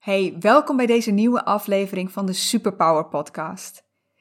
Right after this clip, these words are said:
Ik vind het echt superleuk om deze podcast voor jou op te nemen en ik wil jou bedanken dat je lekker mee zit te luisteren.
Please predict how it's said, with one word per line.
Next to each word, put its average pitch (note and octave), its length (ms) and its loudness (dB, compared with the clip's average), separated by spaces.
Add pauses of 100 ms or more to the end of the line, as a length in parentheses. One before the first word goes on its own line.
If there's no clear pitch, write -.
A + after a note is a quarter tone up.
(140)
Ik F#3+ 160 -6
vind B3 160 0
het A#3+ 100 -6
echt G#3 200 -6
superleuk G#3+ 840 0
om F#3+ 120 0
deze G3 340 2
podcast F3+ 460 0
voor F3+ 120 -2
jou F3 180 0
op - 140 -8
te - 80 -10
nemen D#3 360 -8
en F3+ 100 -4
ik F#3+ 100 -4
wil G3 220 0
jou C#4 140 0
bedanken G#3+ 400 -2
dat G#3+ 120 -6
je A3+ 60 -6
lekker G#3+ 240 -2
mee F#3 200 0
zit F#3 200 -6
te - 100 -12
luisteren. F3 720 -8